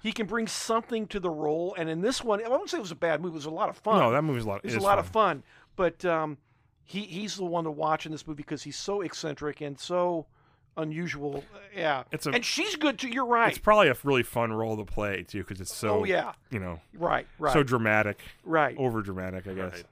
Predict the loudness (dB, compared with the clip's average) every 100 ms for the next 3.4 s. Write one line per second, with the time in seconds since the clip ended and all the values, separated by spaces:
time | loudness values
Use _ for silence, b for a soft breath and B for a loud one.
0 | _ -16 -4 -4 0 2 2 2 -4 -2
1 | -2 -2 -4 -4 -8 -8 -8 -6 -4 -6
2 | -4 -4 -4 -8 -8 -6 -6 -6 -8 -8
3 | -6 -4 -4 -6